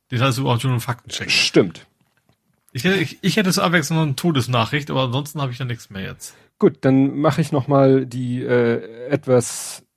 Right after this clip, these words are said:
Speaker 2: ja, man kann sich drüber aufregen, man kann's auch mit Humor nehmen. Äh, die peinliche Panne der Tagesschau, also der Website tagesschau punkt de,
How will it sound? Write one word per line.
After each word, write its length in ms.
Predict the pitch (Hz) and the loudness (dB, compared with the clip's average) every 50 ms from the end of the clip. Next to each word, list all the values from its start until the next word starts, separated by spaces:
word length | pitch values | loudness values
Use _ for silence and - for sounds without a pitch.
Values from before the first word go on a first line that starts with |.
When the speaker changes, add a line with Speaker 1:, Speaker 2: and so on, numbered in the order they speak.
| _ _ | _ _
Speaker 2:
ja, 280 | 156 147 143 147 147 | -8 -4 0 2 4
man 120 | 143 139 135 | 4 4 4
kann 140 | - 214 | 4 4
sich 100 | 220 190 | 2 0
drüber 200 | - - 143 131 | -2 0 2 4
aufregen, 360 | 131 151 143 - 147 139 127 123 | 4 2 2 2 0 0 0 0
man 100 | 120 113 | -2 0
kann's 220 | - 160 156 - | 0 0 0 0
auch 100 | 131 117 | -2 -4
mit 200 | 110 120 113 - | -4 -6 -6 -6
Humor 260 | 117 110 110 123 135 | -6 -4 -2 0 2
nehmen. 300 | 143 139 131 131 127 127 - - - - - - - - - - _ | 4 4 4 2 2 0 -6 -12 -20 -20 -20 -20 -18 -20 -20 -20 _
Äh, 240 | - 139 123 120 120 | -2 2 4 4 4
die 100 | 117 135 | 2 -2
peinliche 480 | 127 - 143 156 165 156 147 - - 123 | -2 0 2 2 2 2 0 0 -2 -2
Panne 320 | - - 131 143 147 139 | 0 2 2 2 2 2
der 580 | 127 123 120 120 117 120 120 120 117 120 117 - | 2 4 4 4 2 2 0 -2 -2 -4 -8 -8
Tagesschau, 680 | - 107 117 127 135 151 143 - 151 147 143 143 143 135 - | -4 0 2 2 2 2 0 0 2 2 4 4 2 0 -2
also 260 | - 127 107 113 101 | -4 -6 -4 -4 -6
der 340 | 92 101 - - 107 104 92 | -10 -12 -12 -10 -10 -4 -2
Website 540 | 117 120 - - - - 117 110 110 - | -2 -2 -2 -4 -4 -2 -2 0 -2 -2
tagesschau 460 | - 113 117 123 135 147 135 - 139 139 135 | -2 0 2 2 2 0 -2 -2 0 0 0
punkt 40 | 131 | 0
de, 280 | 135 131 131 131 131 127 | 0 0 0 0 0 -2